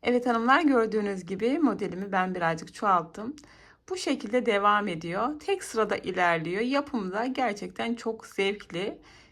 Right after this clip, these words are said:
Çabucak bitirebileceğiniz bir model. Bence tek renkli yazmalara yapılabilecek çok güzel bir model oldu. İnşallah sizler de beğenmişsinizdir. Eğer beğendiyseniz bir beğeni atmayı unutmayın.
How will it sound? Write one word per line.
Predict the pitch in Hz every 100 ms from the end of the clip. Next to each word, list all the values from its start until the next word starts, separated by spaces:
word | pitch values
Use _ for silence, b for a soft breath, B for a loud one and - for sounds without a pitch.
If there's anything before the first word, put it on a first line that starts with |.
| B
Çabucak | - 359 247 220 254 -
bitirebileceğiniz | 202 - 190 175 151 185 180 175 170
bir | 175
model. | 165 156 - 240 311 - B B B B 392
Bence | 339 247 254
tek | 330 311 240
renkli | 208 202
yazmalara | 190 208 214 214 165 170
yapılabilecek | 208 226 226 185 202 202 170 208 247 - - - -
çok | 240 233
güzel | 156 160 170 202
bir | 240
model | 180 175 180
oldu. | 170 165 165 247 381 B B B B
İnşallah | 339 339 294 233 247 330
sizler | - - 196 202 196 185
de | 208 240
beğenmişsinizdir. | 196 180 175 175 185 - 175 165 165 302 427
Eğer | 254 254 220
beğendiyseniz | 220 214 202 190 190 185 185 247 302 -
bir | 269 269
beğeni | 180 180 170
atmayı | 175 - 175 160
unutmayın. | 196 226 - 285 254 277